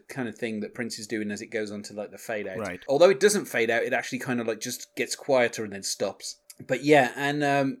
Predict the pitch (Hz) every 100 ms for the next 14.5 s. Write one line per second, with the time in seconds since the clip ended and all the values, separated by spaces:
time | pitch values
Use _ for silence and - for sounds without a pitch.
0 | - 175 156 - 180 190 208 202 208 190
1 | - 151 165 151 139 - 151 156 - 156
2 | 165 170 185 175 151 - 160 147 135 -
3 | 151 143 120 113 107 131 131 131 143 139
4 | 131 - - - 131 139 147 139 135 131
5 | 123 131 110 131 135 127 143 123 123 110
6 | 104 131 104 - - 120 127 127 123 -
7 | 139 - - 170 - 190 190 147 - -
8 | - - 170 156 147 147 135 131 131 131
9 | 127 143 139 139 127 175 160 156 135 151
10 | 170 170 151 165 160 156 - 160 156 147
11 | - - _ 98 139 147 117 135 156 143
12 | 131 120 120 120 - 151 139 - 131 127
13 | 123 127 - 147 139 131 107 117 113 110
14 | 107 104 110 104 101